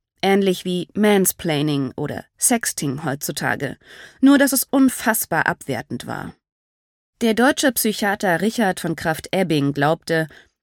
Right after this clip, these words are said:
Invertierte seien allesamt insgeheim pervertierte Männer.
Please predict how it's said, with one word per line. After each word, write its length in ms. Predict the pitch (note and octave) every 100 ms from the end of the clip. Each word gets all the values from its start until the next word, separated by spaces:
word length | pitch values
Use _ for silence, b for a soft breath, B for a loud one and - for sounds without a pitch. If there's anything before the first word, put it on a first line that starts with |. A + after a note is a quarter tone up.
| _
Invertierte 1080 | - B3 G3 G3+ A3 - C#4 C4 - E3+ F#3+
seien 320 | - D#3+ E3 F3
allesamt 480 | F3+ G#3+ F#3 F3 F3+
insgeheim 600 | G#3+ A#3 - F3 F3 F3 F3+
pervertierte 840 | - D#3 D3+ C#3+ C#3+ F#3 E3+ D#3+
Männer. 460 | C#3 A#2 G#2+ G#2+